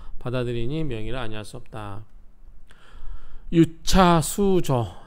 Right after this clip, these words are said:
자, 요거는 빼도 될 것 같아요. 자, 밑에 필요 없으니까. 자, 지금까지 종합 정리하는 거죠.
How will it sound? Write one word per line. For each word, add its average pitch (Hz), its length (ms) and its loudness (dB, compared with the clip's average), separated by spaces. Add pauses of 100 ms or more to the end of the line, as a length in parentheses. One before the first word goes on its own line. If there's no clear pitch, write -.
(200)
자, 131 440 -8
요거는 143 360 0
빼도 190 180 0
될 123 100 0
것 120 160 -2
같아요. 127 380 -4
자, 110 360 -2 (420)
밑에 135 240 2
필요 156 180 -2
없으니까. 143 640 -4
자, 123 100 -4
지금까지 147 540 -4
종합 135 260 -2
정리하는 131 320 -2
거죠. 151 320 -2